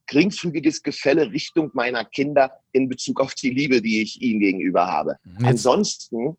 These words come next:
Speaker 1: sind die, sind die Gedanken, die man teilt und auch das, was man mitgibt, positive Denkweise, Zielerreichung, Plan, aus dem Plan heraus Selbstbewusstsein und Glaube zu entwickeln,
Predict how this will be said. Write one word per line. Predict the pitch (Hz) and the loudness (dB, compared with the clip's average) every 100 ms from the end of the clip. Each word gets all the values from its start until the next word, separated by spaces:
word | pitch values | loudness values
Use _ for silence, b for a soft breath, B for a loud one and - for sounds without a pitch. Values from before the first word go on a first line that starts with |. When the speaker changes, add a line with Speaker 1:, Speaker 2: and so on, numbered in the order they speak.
| _ | _
Speaker 1:
sind | - - 120 143 | -20 -10 -2 0
die, | 143 127 | 4 4
sind | 123 127 | 4 -2
die | 123 | -2
Gedanken, | 110 110 131 175 156 | 2 4 4 0 0
die | 127 | 2
man | 123 127 | 0 0
teilt | 147 165 185 127 | 4 6 4 2
und | 123 | -2
auch | 110 | -2
das, | 127 | -4
was | 131 - | -4 -2
man | 113 127 | -2 0
mitgibt, | 208 - - 98 92 - | -2 -2 -2 -2 -2 -8
positive | - 127 123 127 123 | -4 -2 -4 -2 2
Denkweise, | 143 139 131 110 107 104 | 4 4 4 0 2 -4
Zielerreichung, | - 147 131 104 95 95 95 95 | 2 4 6 6 2 0 -8 -10
Plan, | - 127 131 135 110 90 - _ _ | 0 4 6 4 0 -8 -16 _ _
aus | - 113 120 | -4 -4 -6
dem | 117 | -6
Plan | 120 113 | 0 0
heraus | 127 110 117 113 | 0 -2 -2 0
Selbstbewusstsein | 120 - - 123 - 117 | 0 -2 -6 -8 -6 -8
und | 110 | -4
Glaube | 98 117 143 | 2 4 4
zu | - - | 0 -2
entwickeln, | 107 95 82 82 | -2 -4 -6 -10